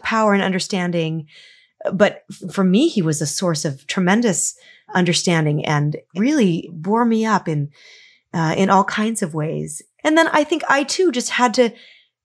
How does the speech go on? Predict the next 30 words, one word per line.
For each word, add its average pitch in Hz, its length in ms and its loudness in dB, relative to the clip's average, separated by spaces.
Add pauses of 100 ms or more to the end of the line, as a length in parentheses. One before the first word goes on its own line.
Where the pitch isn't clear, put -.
be 247 140 0
on 240 120 4
my 233 120 4
knees, 226 220 0
and - 80 0
I 220 40 0
had 220 80 0
to 190 60 -8
be 208 100 0
very 330 480 -4
carefully 208 800 -8 (520)
asking, 233 560 2
you - 80 -12
know, 180 80 0
"What 226 240 -6
do - 120 -6
I 294 60 2
do 254 460 0
now? 202 460 0
What 226 180 0
do 262 80 4
I 247 60 6
do? 233 460 2 (500)
You 349 120 -8
know, 202 80 0
what 220 80 2
do 247 80 4
I 247 80 6
ask 254 340 2
for, 220 580 0